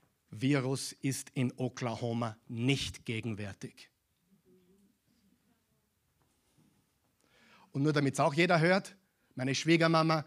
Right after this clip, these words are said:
ist mit Corona gestorben. Ich bin kein Leugner. Aber die Leute sterben, sterben aus vielen Dingen. Und du kannst,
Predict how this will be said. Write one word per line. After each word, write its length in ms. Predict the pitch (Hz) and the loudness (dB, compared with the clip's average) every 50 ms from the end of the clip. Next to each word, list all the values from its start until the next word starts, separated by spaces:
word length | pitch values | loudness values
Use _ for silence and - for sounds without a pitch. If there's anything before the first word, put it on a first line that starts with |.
| - _ - | -10 _ -2
ist 340 | - 156 156 147 - - 139 | 0 0 0 0 -4 -4 -2
mit 200 | 151 151 - - | -2 -2 -2 -2
Corona 360 | - 151 131 143 143 135 139 | 0 0 2 2 2 0 0
gestorben. 560 | 139 143 127 - - 123 120 107 101 104 - _ _ _ _ _ _ _ _ _ _ _ _ _ _ | -2 -4 -6 -6 -4 -4 -4 -4 -6 -10 -20 _ _ _ _ _ _ _ _ _ _ _ _ _ _
Ich 100 | - - | -10 -4
bin 180 | 147 139 143 143 | -2 -2 0 2
kein 280 | - 233 247 262 247 | 6 8 10 10 10
Leugner. 560 | 233 226 233 240 233 185 208 185 147 120 - - _ _ _ _ _ _ _ _ _ _ _ _ _ _ _ _ _ _ - | 10 10 10 10 10 8 6 4 2 2 -2 -8 _ _ _ _ _ _ _ _ _ _ _ _ _ _ _ _ _ _ -8
Aber 160 | 139 147 156 | -4 0 2
die 80 | 190 | 4
Leute 260 | 196 220 240 - 247 196 | 6 6 4 4 4 4
sterben, 480 | - 240 240 262 233 247 233 240 180 | 8 10 10 10 10 10 8 6 6
sterben 300 | - - 240 254 247 240 | 6 8 10 10 10 10
aus 120 | 233 - - | 8 6 6
vielen 340 | - 277 294 294 269 247 196 | 6 8 10 10 10 10 10
Dingen. 440 | 240 240 226 208 196 165 135 107 - - _ _ _ _ _ _ _ _ _ _ _ _ _ _ _ _ _ _ _ _ _ _ _ _ _ _ _ _ _ _ _ _ _ _ _ _ _ _ _ _ _ _ _ _ _ _ _ _ _ _ _ _ _ | 10 10 10 8 8 6 4 0 -4 -12 _ _ _ _ _ _ _ _ _ _ _ _ _ _ _ _ _ _ _ _ _ _ _ _ _ _ _ _ _ _ _ _ _ _ _ _ _ _ _ _ _ _ _ _ _ _ _ _ _ _ _ _ _
Und 140 | - 151 170 | -4 0 2
du 80 | 208 | 2
kannst, 380 | 202 - 233 247 - - - - | 6 6 6 6 6 4 -4 -10